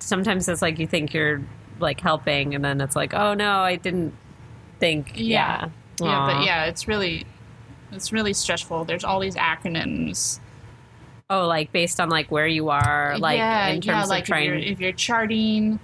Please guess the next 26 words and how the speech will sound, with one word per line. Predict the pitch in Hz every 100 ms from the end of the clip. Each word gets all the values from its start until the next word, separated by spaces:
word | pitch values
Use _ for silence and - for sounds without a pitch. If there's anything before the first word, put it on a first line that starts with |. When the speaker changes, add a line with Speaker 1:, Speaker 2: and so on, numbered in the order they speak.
| - - - - - - -
Speaker 2:
people | - 214 202 185
will | 175 190
chart | - 220 190
their | 190 175
body | 175 190 208 233
temperature | - 247 262 - 277 277 277 285 - -
to | -
track | 240 254 247
their | 262
ovulation. | 233 240 247 226 233 269 262 247 208 185
Speaker 1:
I, | 202
Speaker 2:
They'll | 208 -
Speaker 1:
yeah, | 214 233
I've | 208 196
heard | - 294 262
of | 226
that | 175 151
being | 165
Speaker 2:
yeah, | 156 156
Speaker 1:
a |
Speaker 2:
and | 180
Speaker 1:
thing. | 175 147
Speaker 2:
look | 143
at | 151
their, | 202 190
like, | 175